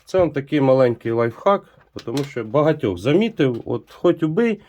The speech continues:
іде рівно, і та ще й отаким способом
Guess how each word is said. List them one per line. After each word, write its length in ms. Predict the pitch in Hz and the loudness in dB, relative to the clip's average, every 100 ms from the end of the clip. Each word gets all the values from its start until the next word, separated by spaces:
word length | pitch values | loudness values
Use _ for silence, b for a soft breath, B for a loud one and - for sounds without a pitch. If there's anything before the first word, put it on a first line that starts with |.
| B B - | B B 0
іде 300 | 147 175 185 | 4 4 4
рівно, 460 | 240 226 202 180 - _ _ b b b b b b - | 2 2 2 0 -6 _ _ b b b b b b -6
і 140 | 165 | -6
та 180 | 160 151 | 0 0
ще 180 | - 180 | 4 4
й 40 | |
отаким 440 | 151 - 139 143 | 4 0 2 0
способом 720 | 139 - 120 98 98 82 80 | 0 -2 -2 -2 -6 -8 -12